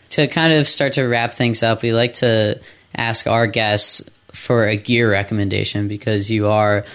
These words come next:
a guru, a professional athlete, somebody who's using gear all the time.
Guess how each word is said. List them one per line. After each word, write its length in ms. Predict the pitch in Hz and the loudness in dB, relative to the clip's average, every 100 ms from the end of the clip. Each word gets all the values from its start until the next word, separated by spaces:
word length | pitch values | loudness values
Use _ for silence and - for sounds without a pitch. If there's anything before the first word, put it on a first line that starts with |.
| - | -8
a 100 | - | -4
guru, 720 | 113 - 120 113 113 113 110 107 | -2 4 4 4 4 4 2 0
a 100 | - | -6
professional 520 | - - 113 - 113 | -8 -4 -2 0 0
athlete, 520 | 104 107 - 107 92 | 0 -2 -2 -2 -2
somebody 320 | - 113 110 | -2 0 0
who's 180 | 107 104 | 0 -2
using 340 | 110 107 110 101 | -2 -2 -2 -2
gear 400 | 117 110 107 101 | 0 0 2 0
all 280 | 101 101 104 | 2 0 0
the 100 | 98 | -2
time. 540 | - 104 101 95 101 | -4 -2 -2 -2 -6